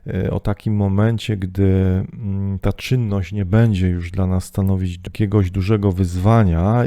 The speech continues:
wierzymy, że jest to możliwe, chcemy to osiągnąć, ale nie, okazuje się po jakimś czasie, że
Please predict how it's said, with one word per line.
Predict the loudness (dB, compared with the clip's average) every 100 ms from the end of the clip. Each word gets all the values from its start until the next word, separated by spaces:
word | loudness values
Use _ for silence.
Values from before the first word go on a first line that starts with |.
| -2
wierzymy, | 2 4 6 4 4
że | 4
jest | 2 0
to | -2
możliwe, | -2 -2 -2 -2 -4
chcemy | -6 -8 0 2 2
to | 0 -2
osiągnąć, | -2 -2 -2 -2 -6 -8 -12 -20 -12
ale | -4 2 6 6 6
nie, | 4 2 2
okazuje | -2 -2 2 4 4 2
się | 0 4
po | 4
jakimś | 4 2 -2 -4
czasie, | 0 0 0 -4 -4
że | -2 -2 -2 -4